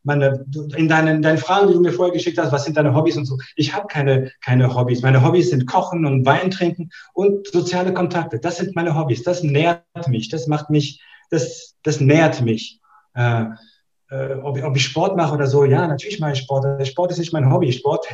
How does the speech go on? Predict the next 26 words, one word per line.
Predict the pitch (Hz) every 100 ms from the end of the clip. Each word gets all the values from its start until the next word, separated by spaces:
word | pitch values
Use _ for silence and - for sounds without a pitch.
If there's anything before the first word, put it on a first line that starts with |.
| 175 160 -
<laughs> | - - -
verhindert, | 143 190 190 175
dass | 151
ich | 160 - -
auseinanderfalle, | 147 - _ - 139 123 117 113 110
ja. | 123 151 - -
Sport | - - - 180 139
ist | 143 127
ein | 135
Mittel | 143 185 175
zum | - 143
Zweck, | 123 127 175 - - - 135
um | 139
nicht | 151 160 151 143
auseinanderzufallen, | 147 143 131 165 202 143 - 127 - 120 120
wenn |
man | 117 117
älter | 113 120 120
wird. | 135 165 - - - _ _
Ähm, | 131 131 131 131
aber | 135
es | 131
ist | 143 156
nicht | 147
mein | 139 127
Hobby. | 143 127